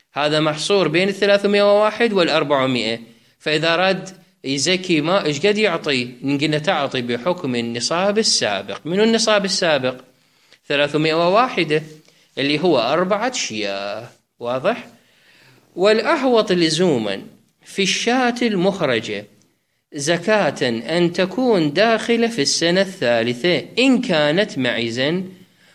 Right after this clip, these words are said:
وأن تكون داخلة في السنة الثانية إن كانت ظأناً. الآن يأتي السؤال، أنتم قلتم في الزكاة أخرج شاة، يعني أنثى، كم عمرها؟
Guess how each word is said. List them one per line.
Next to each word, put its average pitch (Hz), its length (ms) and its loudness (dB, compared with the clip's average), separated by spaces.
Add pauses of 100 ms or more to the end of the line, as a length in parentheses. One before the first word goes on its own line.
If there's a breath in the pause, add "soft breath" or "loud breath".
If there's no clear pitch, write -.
وأن 170 260 2
تكون 196 320 0
داخلة 165 360 2
في 160 100 -2
السنة 254 380 2
الثانية 247 680 2
إن 240 220 4
كانت 175 520 0
ظأناً. 98 520 -6 (140)
الآن 240 540 -2 (520 loud breath)
يأتي 170 320 0
السؤال، 107 540 -4 (1400)
أنتم 208 340 0
قلتم 180 680 -2
في - 140 -2
الزكاة 185 680 2
أخرج 214 280 0
شاة، 131 420 -4 (160)
يعني 165 340 -2
أنثى، 120 480 -4 (600)
كم 294 240 2
عمرها؟ 110 720 -4